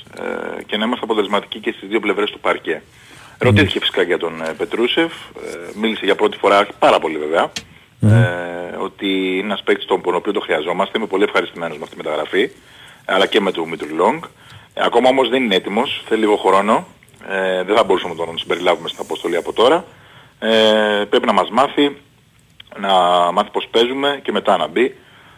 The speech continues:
Speaker 1: Ε, πλέον όμως το roster μας έχει πολύ μεγαλύτερο βάθος,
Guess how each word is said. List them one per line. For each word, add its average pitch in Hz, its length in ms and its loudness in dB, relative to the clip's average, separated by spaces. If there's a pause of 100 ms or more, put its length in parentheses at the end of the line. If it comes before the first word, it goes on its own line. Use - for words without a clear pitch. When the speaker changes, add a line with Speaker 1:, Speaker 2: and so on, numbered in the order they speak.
(120)
Speaker 1:
Ε, 98 500 -4
πλέον 120 220 2
όμως 120 200 0
το 101 200 4
roster 110 180 2
μας 104 140 -2
έχει 113 100 -8
πολύ 101 260 -2
μεγαλύτερο 95 420 0
βάθος, 101 500 0